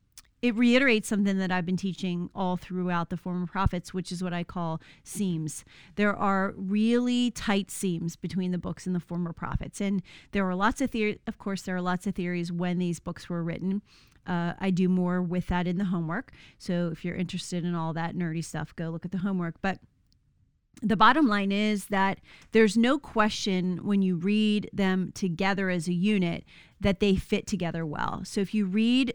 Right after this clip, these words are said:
these books in the Former Prophets, you see that they really tightly lead into each other.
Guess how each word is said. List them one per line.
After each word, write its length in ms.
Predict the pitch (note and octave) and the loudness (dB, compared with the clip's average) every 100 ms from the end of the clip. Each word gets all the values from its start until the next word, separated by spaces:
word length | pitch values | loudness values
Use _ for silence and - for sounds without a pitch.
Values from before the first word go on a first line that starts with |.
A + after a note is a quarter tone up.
| - | -2
these 440 | G3+ G3 F#3+ - - | 0 2 0 -6 -6
books 340 | F#3+ G3+ - F#3+ | 0 0 0 -2
in 60 | |
the 80 | F3 | -2
Former 320 | - F#3 F3 | -2 -2 -2
Prophets, 520 | D#3+ E3+ F3+ A3 - - - - | 0 0 2 -2 -6 -20 -20 0
you 200 | G3+ A#3+ | 8 8
see 360 | - - A3+ F3+ | 8 2 2 4
that 160 | F3+ | 2
they 160 | G3 G3 | 2 0
really 500 | E3+ G3+ A3 G#3+ G#3 | 2 4 4 4 0
tightly 440 | - F#3+ - F#3+ | -2 -2 -2 -2
lead 260 | F3 F3+ E3+ | -2 -2 0
into 320 | E3 D3+ E3 | -2 -4 -6
each 180 | D#3+ - | -6 -4
other. 340 | - - - | -6 -6 -10